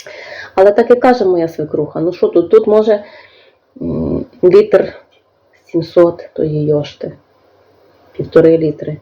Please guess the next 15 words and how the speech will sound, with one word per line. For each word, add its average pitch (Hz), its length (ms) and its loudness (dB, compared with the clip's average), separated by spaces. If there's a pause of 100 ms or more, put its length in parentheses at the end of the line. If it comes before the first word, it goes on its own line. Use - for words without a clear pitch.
(460)
Я 170 80 0
ще 170 140 -2
на 175 120 2
компотик 175 520 0
відібрала, 160 540 0
от 160 140 -4
там 165 120 -4
в 160 40 -4
мене, 160 300 -2
чуєте, 190 400 0
шумить, 165 520 -2 (640)
водичка 170 440 -2
гріється 160 420 0
на 165 120 0
компот. 160 380 -4